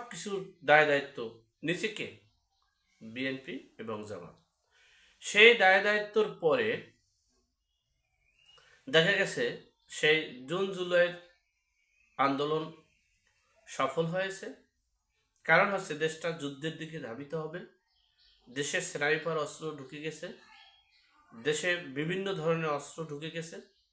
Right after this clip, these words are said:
বিদেয়ী শেখ হাসিনা বুঝতে পেরেছে যে এখানে দেশে একটা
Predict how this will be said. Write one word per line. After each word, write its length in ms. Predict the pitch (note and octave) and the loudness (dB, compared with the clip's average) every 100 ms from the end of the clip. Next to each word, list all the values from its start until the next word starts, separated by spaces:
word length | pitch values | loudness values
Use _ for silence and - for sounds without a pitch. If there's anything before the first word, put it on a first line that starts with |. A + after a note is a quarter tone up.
| _ _ _ | _ _ _
বিদেয়ী 420 | C3 C#3+ D#3+ E3 D3 | -10 -6 0 0 0
শেখ 220 | - D#3 E3+ | -2 -2 -4
হাসিনা 280 | E3 E3+ D#3+ | -8 -6 -6
বুঝতে 340 | C#3+ D3 - | -6 -8 -10
পেরেছে 360 | D#3+ D#3+ D#3+ G3+ G#3+ _ _ _ _ _ | -6 -6 -6 -10 -14 _ _ _ _ _
যে 240 | B2+ B2+ B2+ B2 - - _ _ | -10 -2 0 -2 -6 -20 _ _
এখানে 380 | G#3 E3 D#3 C#3 C3 - _ - - | -14 -10 -6 -4 -4 -8 _ -20 -6
দেশে 200 | D3 D3 | -4 -2
একটা 200 | D3 - | -4 -4